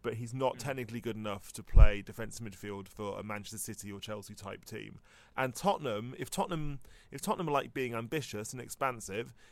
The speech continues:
Speaker 1: then they're trying to be more like City than they are like United. They're trying to play expansive passing football that moves the ball forward quickly. And I don't think Dyer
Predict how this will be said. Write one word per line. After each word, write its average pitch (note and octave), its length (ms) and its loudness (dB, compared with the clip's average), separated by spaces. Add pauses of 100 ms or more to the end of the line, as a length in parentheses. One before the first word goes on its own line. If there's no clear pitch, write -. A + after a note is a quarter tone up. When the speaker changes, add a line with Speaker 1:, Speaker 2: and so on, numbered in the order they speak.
(140)
Speaker 1:
then B2 400 -4 (140)
they're A#2 200 2
trying C3 360 0
to - 100 4
be B2+ 100 -6
more A2+ 240 -2
like G#2+ 220 -4
City G#2 240 -8
than G2+ 100 -12
they G2+ 100 -6
are F#2+ 120 -4
like F#2+ 140 -10
United. F#2 420 -14 (300)
They're A2+ 100 -8
trying C3 260 -4
to - 80 -14
play A2 280 -4
expansive G2+ 600 -6
passing G2+ 380 -10
football G2+ 320 -10
that G#2 120 -12
moves G2+ 200 -10
the G2 60 -14
ball G2+ 160 -8
forward G2 260 -6
quickly. - 420 -8 (380)
And A#2 140 -2
I A2 60 -2
don't B2+ 360 -2
think A#2+ 360 -6 (100)
Dyer G#2+ 320 0